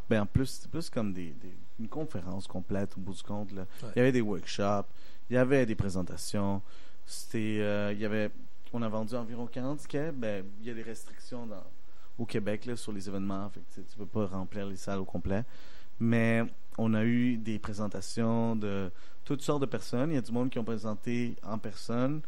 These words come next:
Speaker 1: comme, disons, euh, Kekski, qui s'appelle aussi Étienne,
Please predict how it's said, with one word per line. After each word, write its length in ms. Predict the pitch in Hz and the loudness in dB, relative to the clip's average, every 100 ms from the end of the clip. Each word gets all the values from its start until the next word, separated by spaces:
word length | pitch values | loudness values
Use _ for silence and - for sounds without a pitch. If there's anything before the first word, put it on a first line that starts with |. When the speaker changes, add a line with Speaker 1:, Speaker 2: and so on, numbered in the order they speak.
| - - - - | -2 -2 -2 -2
Speaker 1:
comme, 300 | 123 117 117 | 0 0 0
disons, 500 | 101 104 110 110 107 | 0 0 0 2 0
euh, 380 | 101 98 95 78 - | 0 -2 -2 -2 -2
Kekski, 640 | - 117 - - - 123 160 - | -2 -2 -2 -2 0 0 -2 -2
qui 160 | - | -2
s'appelle 300 | 92 90 101 | -2 -2 -2
aussi 220 | 95 - | -2 -2
Étienne, 540 | 104 101 - 110 120 | -2 -2 0 0 0